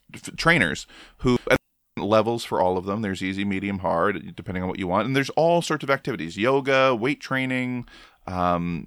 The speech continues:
you know, a, a cardio stuff, aerobics, all sorts of thing, all sorts of things. So that's a, another opportunity for you to, to build healthier habits. And there's also mental health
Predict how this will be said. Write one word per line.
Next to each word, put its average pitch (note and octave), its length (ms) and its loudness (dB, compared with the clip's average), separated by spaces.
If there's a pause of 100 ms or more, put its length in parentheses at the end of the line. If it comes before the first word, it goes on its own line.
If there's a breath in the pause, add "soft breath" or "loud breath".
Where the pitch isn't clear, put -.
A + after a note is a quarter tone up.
(140)
you A2 180 -2
know, G2+ 420 2
a, F2 300 4
a D#2+ 40 -4 (720)
cardio C#3 400 6
stuff, B2+ 540 6
aerobics, A#2+ 440 2
all C3+ 220 2
sorts A2+ 260 -4
of A2+ 60 -20
thing, F2+ 220 -6 (100)
all C3 140 4
sorts B2 260 -4
of - 120 -2
things. F2 340 -6 (400 loud breath)
So A2+ 360 6
that's B2 240 2
a, A#2 200 6
another A#2 400 4 (160)
opportunity F2+ 580 0
for - 140 -10
you F2+ 180 -4
to, F2 380 -6
to E2+ 480 -6 (100)
build F2+ 340 0 (100)
healthier F#2+ 340 0
habits. F#2 400 0 (240 loud breath)
And F3+ 100 -2
there's G#3+ 140 -2
also - 400 0
mental C3 420 0
health D#2+ 320 -4